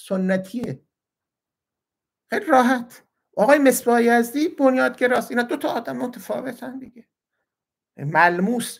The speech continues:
چجوری شما رو اینا رو یکی می‌گیرید؟ وقت بنده می‌بینم برخی از این آقا و خانم‌های تجدید نظر طلب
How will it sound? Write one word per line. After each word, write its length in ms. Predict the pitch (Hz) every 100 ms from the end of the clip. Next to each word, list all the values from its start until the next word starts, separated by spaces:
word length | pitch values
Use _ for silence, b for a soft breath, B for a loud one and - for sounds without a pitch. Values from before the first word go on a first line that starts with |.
| -
چجوری 260 | 247 339
شما 280 | - 330 294
رو 60 | 220
اینا 180 | 202
رو 60 | 196
یکی 280 | 165 160 196
می‌گیرید؟ 380 | 170 180 190 B B B
وقت 160 | 240 254 277
بنده 280 | 220 220
می‌بینم 560 | 240 214 220 226 214 185
برخی 340 | 196 247 240 233
از 140 | 214
این 100 | 226
آقا 420 | 202 196 208 214
و 40 | 190
خانم‌های 400 | 202 190 196 233
تجدید 280 | - 185 185
نظر 360 | 185 180 190
طلب 320 | 185 254 254